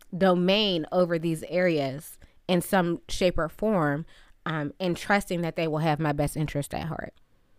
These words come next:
So it is your responsibility as the person who is the leader in the masculine position in that situation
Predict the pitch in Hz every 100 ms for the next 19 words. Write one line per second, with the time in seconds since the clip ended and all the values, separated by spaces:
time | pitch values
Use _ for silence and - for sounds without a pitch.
0 | _ - _ _ _ _ _ _ _ -
1 | - 190 - 180 165 165 180 220 202 -
2 | 175 170 165 190 190 170 147 160 - -
3 | 190 185 185 170 135 175 196 170 156 143
4 | 131 143 214 269 320 _ _ _ - 185
5 | 170 160 165 180 214 - 196 190 190 165
6 | 185 - 196 170 147 165 175 - 160 175
7 | 190 220 247